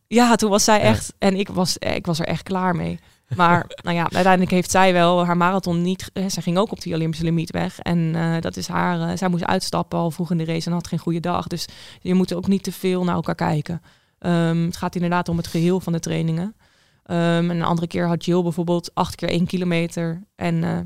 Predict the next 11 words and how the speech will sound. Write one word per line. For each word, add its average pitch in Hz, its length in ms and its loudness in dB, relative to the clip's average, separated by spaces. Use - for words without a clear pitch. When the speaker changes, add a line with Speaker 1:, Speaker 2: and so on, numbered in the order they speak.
Speaker 1:
nou, 170 180 -4
dat, 170 120 -4
dat, - 220 -18
dat 170 180 -4
soort - 140 -12
trainingen 165 300 -2
doe 165 180 -2
ik 170 120 -6
ook. 165 300 -4
Dus, - 260 -10
eh, 170 80 -6